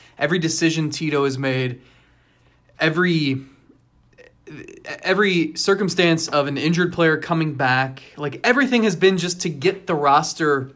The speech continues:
at its max potential right now. And so if it wasn't at its max potential from April to, to September, it didn't matter. And here we are. And now it's, we think it's at its max potential. I don't know.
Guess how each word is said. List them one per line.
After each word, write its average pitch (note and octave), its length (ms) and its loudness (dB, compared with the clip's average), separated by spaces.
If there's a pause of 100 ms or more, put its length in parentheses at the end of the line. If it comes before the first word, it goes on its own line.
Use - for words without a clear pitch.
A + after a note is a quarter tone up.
(1120)
at E3 180 4
its - 380 0
max D3+ 420 0
potential D#3+ 680 -2
right C3+ 260 -2
now. C3 400 -6 (840)
And C3 360 0
so D3+ 200 2
if D3 120 -2
it C#3+ 100 0
wasn't F#3+ 380 2
at F#3 80 4
its E3+ 160 -4
max D#3+ 260 0
potential D3+ 480 -4
from C#3+ 220 -8
April C#3 340 -6
to, B2+ 260 -4 (260)
to C#3 140 -6
September, D3+ 560 -2
it C#3 100 0
didn't E3 180 -4
matter. D#3+ 440 -8 (1080)
And C3 140 -6
here D3 140 0
we D3 120 -2
are. - 320 -8 (200)
And C3+ 100 -8
now C3+ 220 2
it's, - 260 -8 (260)
we - 80 -16
think D#3+ 280 -12
it's - 120 -8
at C3+ 120 -8
its - 160 -20
max - 240 -14
potential. - 560 -16 (120)
I - 140 -14
don't F#3 120 -12
know. - 260 -14